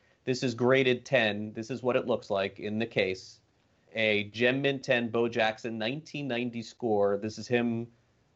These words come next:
uh, basically posing with the football gear and with the baseball bat. And, uh,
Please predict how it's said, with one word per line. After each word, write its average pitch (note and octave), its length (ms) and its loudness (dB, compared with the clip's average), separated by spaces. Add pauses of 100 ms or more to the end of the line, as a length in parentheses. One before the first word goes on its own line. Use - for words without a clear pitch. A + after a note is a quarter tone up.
(100)
uh, G#2+ 60 -6
basically A2+ 380 2
posing A#2 420 2
with G#2+ 140 2
the G#2 80 -6
football D3+ 460 6
gear C3 640 0 (500)
and G#2+ 440 2
with A2 180 -2
the A2 80 -2
baseball F#2+ 560 -2
bat. F2 380 -6 (100)
And, F#2+ 420 -6
uh, F#2 300 0